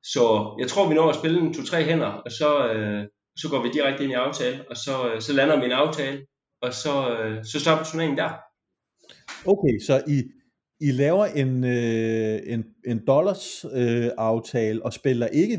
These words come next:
Speaker 2: videre om selve mesterskabet, simpelthen?
Speaker 1: Nej, øh, sådan var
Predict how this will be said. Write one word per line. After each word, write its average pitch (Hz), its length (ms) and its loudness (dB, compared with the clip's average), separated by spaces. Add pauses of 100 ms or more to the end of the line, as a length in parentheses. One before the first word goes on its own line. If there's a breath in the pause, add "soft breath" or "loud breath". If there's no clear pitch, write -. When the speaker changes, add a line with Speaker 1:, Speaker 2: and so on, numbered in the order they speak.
Speaker 2:
videre 147 420 0
om 117 180 -4
selve 143 340 -2
mesterskabet, 117 680 -6
simpelthen? 90 420 -12 (1120 loud breath)
Speaker 1:
Nej, 131 360 2 (260)
øh, 123 500 0
sådan 160 300 -2
var 135 180 0